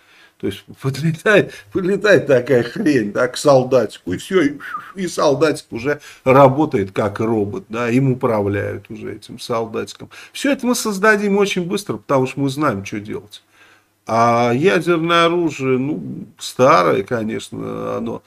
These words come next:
но пока серьезное. И пока при помощи его мы можем Китай остановить и держать его на расстоянии, да, как со-, как собаку, да, электрошокером.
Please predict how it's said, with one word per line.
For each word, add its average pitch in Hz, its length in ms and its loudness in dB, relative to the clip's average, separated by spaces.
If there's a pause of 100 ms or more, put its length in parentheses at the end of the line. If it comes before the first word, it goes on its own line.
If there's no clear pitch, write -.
(300)
но 175 240 0
пока 151 340 0
серьезное. 101 720 -2
И - 20 -10
пока 170 380 2
при 151 160 2
помощи 131 420 -4
его 131 240 -4
мы 110 140 -4
можем 120 320 -8
Китай 113 480 -4
остановить 127 720 -6
и 98 40 -12
держать 113 540 -2
его 117 280 -4 (300)
на 127 220 6
расстоянии, 117 840 2
да, 113 180 -4
как - 240 -6
со-, - 400 0
как 123 240 2
собаку, 135 720 0
да, 113 180 -4
электрошокером. 120 1080 -6